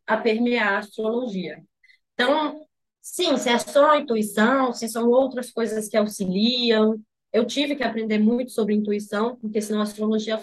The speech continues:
continuava mesmo na forma superficial, né? "Ah, touro é isso, então a pessoa é aquilo." Isso pra mim perdia o sentido. Olha, tem um pouquinho de tudo. Mas o ponto de eu compreender ali e olhar cada signo como arquétipo, pra mim foi a grande virada de chave.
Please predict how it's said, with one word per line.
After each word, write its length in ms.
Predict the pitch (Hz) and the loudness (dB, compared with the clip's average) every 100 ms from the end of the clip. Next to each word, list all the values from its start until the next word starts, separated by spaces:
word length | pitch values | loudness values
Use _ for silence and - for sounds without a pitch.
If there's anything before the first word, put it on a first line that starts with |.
| - | -6
continuava 680 | 240 240 254 220 214 269 214 | -8 -6 -2 0 0 0 -2
mesmo 520 | 196 208 240 240 185 180 | -2 -2 -2 -4 -8 -4
na 160 | 196 190 | -4 -2
forma 360 | - 196 196 | 0 -2 -2
superficial, 1000 | 196 - 196 190 190 - 175 185 214 226 - | -8 -12 -12 -12 -10 -6 -4 -2 -2 -4 -4
né? 360 | 190 196 240 - _ | 0 2 0 -6 _
"Ah, 280 | 190 196 190 - | -2 -2 -4 -4
touro 220 | 208 208 | -2 0
é 80 | 196 | 0
isso, 200 | 214 208 | -2 -8
então 140 | - 190 | -8 -8
a 40 | |
pessoa 320 | 196 - 196 | -6 -6 -2
é 120 | 185 | -2
aquilo." 540 | 185 185 190 196 196 196 _ _ _ _ _ _ - | -4 -4 -4 -2 -4 -8 _ _ _ _ _ _ -8
Isso 260 | 196 196 | -8 -6
pra 160 | - 190 | -4 -2
mim 140 | 196 | 0
perdia 300 | 196 190 180 | -2 -4 -4
o 40 | 190 | -6
sentido. 760 | 185 180 - 190 208 196 208 - _ - _ | -4 -6 -4 -4 -2 -2 -4 -12 _ -20 _
Olha, 380 | - 240 214 196 | 2 4 6 4
tem 140 | 220 262 | 4 -2
um 80 | |
pouquinho 360 | 262 254 269 262 | 0 -2 -2 -6
de 160 | 247 247 | -6 -10
tudo. 400 | 170 151 143 - _ _ _ | -12 -12 -14 -20 _ _ _
Mas 420 | 196 240 294 247 214 | 2 6 6 4 2
o 120 | 220 | -6
ponto 680 | - 269 311 302 - 175 156 | 4 6 6 4 0 -6 -8
de 100 | - | 2
eu 120 | 208 214 | 2 6
compreender 760 | 262 302 302 277 262 208 208 | 4 4 2 2 2 0 2
ali 280 | 202 202 202 | 2 0 -2
e 80 | 220 | 0
olhar 500 | 240 220 202 202 - | 2 2 2 0 -4
cada 240 | 196 202 220 | -6 -6 -8
signo 520 | - 240 240 226 214 | -8 -6 -2 -2 0
como 240 | 220 220 | 0 0
arquétipo, 760 | 202 - - 214 220 - - 180 | -2 -8 -2 0 0 -2 -12 -8
pra 220 | 202 208 | -2 2
mim 240 | 214 233 285 | 4 4 2
foi 220 | 247 233 | -2 -2
a 60 | |
grande 300 | 220 214 233 | -2 -2 -2
virada 360 | 220 214 208 208 | -4 -6 -6 -8
de 60 | 208 | -10
chave. 480 | 202 175 170 160 | -4 -4 -4 -12